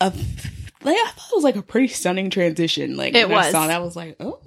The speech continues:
Speaker 1: okay." <laughs>
Speaker 2: That was a really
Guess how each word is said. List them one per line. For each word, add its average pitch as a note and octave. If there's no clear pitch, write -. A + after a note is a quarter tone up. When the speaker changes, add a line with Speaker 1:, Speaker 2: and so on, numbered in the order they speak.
Speaker 1:
okay." -
<laughs> -
Speaker 2:
That D4
was A4+
a B3+
really G3